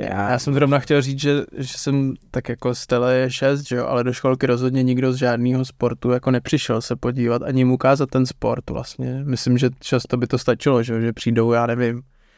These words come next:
Speaker 2: oni jsou vděční za cokoliv, kdyby řekli, "Přijeďte prostě vedle do vesnice na tenisový kurt ukázat dětem, jak se hraje tenis," tak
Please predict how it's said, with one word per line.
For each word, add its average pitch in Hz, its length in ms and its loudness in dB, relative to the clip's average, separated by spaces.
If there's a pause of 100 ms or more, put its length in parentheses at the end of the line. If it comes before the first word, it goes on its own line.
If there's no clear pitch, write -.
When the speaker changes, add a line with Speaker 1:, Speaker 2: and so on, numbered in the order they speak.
(520)
Speaker 2:
oni 110 160 2
jsou 127 140 2
vděční 123 340 2
za 127 100 6
cokoliv, 123 420 2
kdyby 123 240 0
řekli, 127 280 0
"Přijeďte 123 540 -2
prostě 127 380 -4
vedle 123 220 2
do 120 140 0
vesnice 123 360 -2
na 123 100 0
tenisový 123 500 0
kurt 123 240 0
ukázat 123 320 0
dětem, 123 320 0
jak 127 120 -4
se - 120 -8
hraje 120 200 0
tenis," 123 400 -2
tak - 140 -4